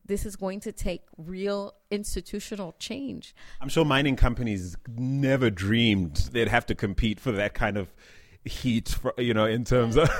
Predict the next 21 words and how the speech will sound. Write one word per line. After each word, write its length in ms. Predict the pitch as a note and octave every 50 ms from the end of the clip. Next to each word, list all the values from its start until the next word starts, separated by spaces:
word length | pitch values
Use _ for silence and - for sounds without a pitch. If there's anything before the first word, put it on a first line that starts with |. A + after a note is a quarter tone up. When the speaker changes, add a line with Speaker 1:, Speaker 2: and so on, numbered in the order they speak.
| - - - - -
Speaker 1:
<laughs> 220 | - - E4 -
Yeah, 220 | - G#3 G#3+ F#3+
and 100 | F#3+ F#3+
the 80 | G3 G3
oil, 400 | - G3+ G#3+ A3 A3 G#3+ G3+ - -
right? 400 | - A3+ A#3 A3 A#3 C4 - - -
Oil. 500 | A#3 A#3+ A#3+ A#3+ A#3+ B3 B3 B3 B3 -
Speaker 2:
Oil 240 | - E3 F3+ F3 E3+
and 160 | E3+ D3+ C3
gas. 440 | B2 C3+ C3+ C3 C3+ C3+ C3+ - - -
Speaker 1:
Oil 180 | A#3+ B3+ C4+ C4+
and 140 | B3+ A#3
gas 260 | A3 A3 A3 A#3+ - -
and 140 | G#3 G3
mining, 420 | G#3+ G3 G3+ G#3+ A#3 A3 F#3+ F3+ F3+
right? 340 | F3+ F3 F#3+ A3+ C4 - F#3
That 160 | A3 G#3 F#3
they're 200 | G#3 F#3+ F3+ F#3+
competing 500 | - G#3 G3 - - A#3 A#3 B3+ A#3+ G#3+
against 480 | F#3+ E3 F3 E3+ F3 F3 - - -
tech, 360 | - - B3 D4 D#4+ - -